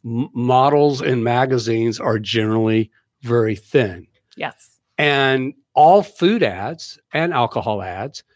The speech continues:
Speaker 1: show very fit individuals. But it seems to me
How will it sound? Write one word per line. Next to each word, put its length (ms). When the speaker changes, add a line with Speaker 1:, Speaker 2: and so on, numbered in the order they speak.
Speaker 1:
show 340
very 880
fit 640
individuals. 800
But 120
it 120
seems 460
to 100
me 460